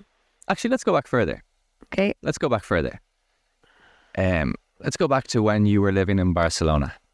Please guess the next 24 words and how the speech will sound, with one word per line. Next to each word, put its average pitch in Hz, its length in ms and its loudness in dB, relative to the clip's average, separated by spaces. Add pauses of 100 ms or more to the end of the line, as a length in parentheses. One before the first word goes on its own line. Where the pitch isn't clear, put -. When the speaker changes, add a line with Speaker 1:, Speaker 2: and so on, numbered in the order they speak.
Speaker 2:
Okay. 185 540 0 (720)
Speaker 1:
Tell 156 220 -2
me 151 120 0
a 135 60 0
little 110 240 0
bit 104 220 0
about 92 320 0 (420)
what 101 220 0
your 95 120 0
life 95 240 0
was 90 140 -2
like, 156 220 0 (100)
what 95 160 0
you 101 80 2
did, 135 320 0 (640)
um, 82 440 0 (1400)
how, 95 260 0
what 104 320 0
you 120 100 2
were 104 140 2 (240)
interested 143 500 -2
in. 151 160 -2 (560)
Speaker 2:
Okay. 220 420 2 (580)
Then, 196 500 0